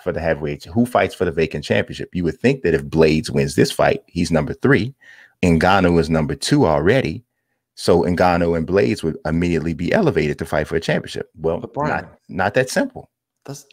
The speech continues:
Speaker 2: doesn't the U F C just, like, make up, like, make its own decisions, like, who's gonna do what?
Speaker 1: You know what? Not as bad as boxing.
Speaker 2: What?
Speaker 1: It, it, no, not as
Speaker 2: This
Speaker 1: bad.
Speaker 2: is, this is just one organization.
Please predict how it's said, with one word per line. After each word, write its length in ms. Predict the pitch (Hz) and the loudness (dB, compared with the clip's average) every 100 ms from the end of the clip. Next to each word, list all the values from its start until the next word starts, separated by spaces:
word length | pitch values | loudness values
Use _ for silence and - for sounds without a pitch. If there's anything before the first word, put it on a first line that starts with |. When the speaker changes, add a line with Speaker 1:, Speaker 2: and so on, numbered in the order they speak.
| - | -20
Speaker 2:
doesn't 320 | 151 - - | -20 -20 -20
the 160 | - 165 | -12 -8
U 60 | |
F 60 | 143 | -8
C 320 | - - 110 | -10 -12 -12
just, 360 | 101 107 92 - | -10 -10 -10 -8
like, 360 | 90 82 - _ _ _ _ _ _ _ | -8 -8 -12 _ _ _ _ _ _ _
make 280 | 90 98 - | -4 -2 0
up, 300 | 101 - - | -2 -2 -4
like, 240 | 87 - | -4 -4
make 240 | 90 95 87 | -4 -4 -4
its 140 | - | -2
own 200 | 87 101 | 0 0
decisions, 640 | 85 - 82 101 92 87 | -2 -4 -4 0 -2 -2
like, 160 | 78 73 | -4 -4
who's 260 | 82 95 | -4 -6
gonna 160 | 87 87 | -4 -4
do 180 | 82 87 | -2 0
what? 380 | 90 92 - - | 2 0 -4 -10
Speaker 1:
You 160 | 135 202 | 2 4
know 160 | 220 | 4
what? 260 | 214 202 180 | 4 2 2
Not 260 | 131 135 165 | 2 2 2
as 140 | 139 | 0
bad 260 | 117 135 117 | 2 2 2
as 100 | 101 | 0
boxing. 500 | 92 69 - - _ _ _ _ _ | 0 0 -8 -20 _ _ _ _ _
Speaker 2:
What? 180 | - - | 4 4
Speaker 1:
It, 100 | 101 | 4
it, 140 | 101 - _ _ - | 2 -2 _ _ -2
no, 520 | 104 90 78 71 67 | 0 0 -2 -4 -6
not 180 | 85 80 | -4 -2
as 100 | 135 | 0
Speaker 2:
This 80 | 196 | 0
Speaker 1:
bad. 120 | - | 0
Speaker 2:
is, 100 | - | -4
this 200 | - 185 | -2 -2
is 80 | 190 | 2
just 180 | 190 120 | 2 4
one 220 | 104 139 | 6 6
organization. 800 | 156 151 151 151 180 220 - - | 8 6 6 4 2 0 -4 -10